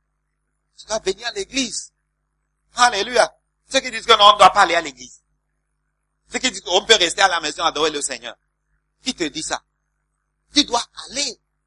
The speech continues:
C'est ici que le Seigneur a indiqué. Alléluia. C'est ici. C'est à l'église. C'est à l'église. Yeah. Ah, donc ceux qui ne viennent pas à l'église, tu restes à la maison.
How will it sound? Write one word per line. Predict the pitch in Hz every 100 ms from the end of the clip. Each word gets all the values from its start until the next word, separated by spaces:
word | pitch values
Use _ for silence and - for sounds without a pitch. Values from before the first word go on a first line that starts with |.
| _ _ _ _ _
C'est | 220 180
ici | 180 277
que | 262
le | 233 196
Seigneur | 170 180 196
a |
indiqué. | 156 143 147 262 - _ _ _ _ _ _ _ -
Alléluia. | 254 233 180 240 269 190 - _ _ _
C'est | 220 180
ici. | 185 - 320 _
C'est | 196
à | 196
l'église. | 196 165 302 294 - - _ _ _ _ _ _ _ _ _ _ _ _ _ _ _ _ _ _ _
C'est | 240
à | - 381
l'église. | 762 262 - - _ _ _ _ _ _ _ _
Yeah. | 571 466 _ _ _ _ _ _ _ _ _ _ _ _
Ah, | - 381 _
donc | 185 220
ceux | 277
qui | 294
ne | 262
viennent | - 262
pas | 240
à | 233
l'église, | 202 - _ _ _ _ _ _ _ _
tu | 214
restes | 190 190
à | 196
la | 180
maison. | 156 156 160